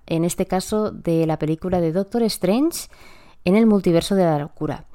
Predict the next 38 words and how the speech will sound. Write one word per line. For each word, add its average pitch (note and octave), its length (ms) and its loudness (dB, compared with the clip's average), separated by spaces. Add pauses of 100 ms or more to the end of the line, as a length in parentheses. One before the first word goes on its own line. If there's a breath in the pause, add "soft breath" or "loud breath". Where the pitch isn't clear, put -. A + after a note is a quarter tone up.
(460 loud breath)
En G3+ 100 0
este A3 180 0
caso, A#3+ 320 2
para F#3+ 240 2
mí F#3 160 2
ha G3+ 40 2
sido G#3 440 0
todo A#3+ 400 4
lo A#3 140 2
que F3+ 100 0
le E3+ 100 2
pedía F3 600 2
y E3+ 100 2
más. D#3+ 580 0
La E3 180 0
disfruté F3 520 -2
muchísimo G3 600 0
esta D3+ 200 -8
película, D3+ 500 -6
me E3+ 140 -2
lo E3 120 0
pasé G3+ 460 -2 (120)
genial E3 540 0
viéndola. D3+ 460 -6 (380 loud breath)
Me F3+ 80 0
entretuvo A3 680 2
y F#3+ 100 -2
fue F#3+ 160 0
de F#3 80 0
esas G#3 280 -4
que F3 120 -6
tengo G#3 280 -2
muchas G3+ 340 -4
ganas G#3+ 260 0
de F#3 100 2
volver E3 320 2
a D#3+ 80 2
ver, C#3 260 -6